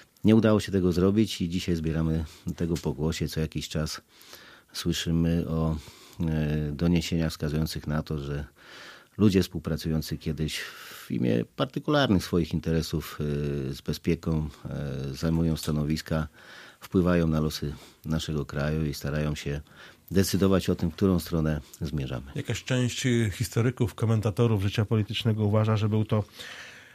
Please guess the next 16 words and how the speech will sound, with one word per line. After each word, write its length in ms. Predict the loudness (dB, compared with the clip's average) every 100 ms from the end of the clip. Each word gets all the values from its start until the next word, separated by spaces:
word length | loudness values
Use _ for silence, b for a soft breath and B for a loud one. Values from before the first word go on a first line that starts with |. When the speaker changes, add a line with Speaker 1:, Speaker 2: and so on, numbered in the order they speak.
| B B B _
Speaker 2:
zakamuflowany 760 | 0 4 6 6 6 6 8 8
zamach 300 | 6 4 2
stanu, 280 | 4 4 6
zamach 300 | 4 2 2
stanu 280 | 4 6 4
w 160 | 4
majestacie 500 | 6 6 4 0 2
prawa 280 | 2 4 4
i 60 | 4
białych 280 | 2 2
rękawiczkach. 640 | 0 0 -2 -6 -10 -16 -14
Takie 240 | -12 -10
określenie 400 | -10 -12 -14 -14 -14
nawet 180 | -16 -16
słyszę. 320 | -14 -14 -14 B B B B B -6
Speaker 1:
Y, 520 | 2 6 8 8 6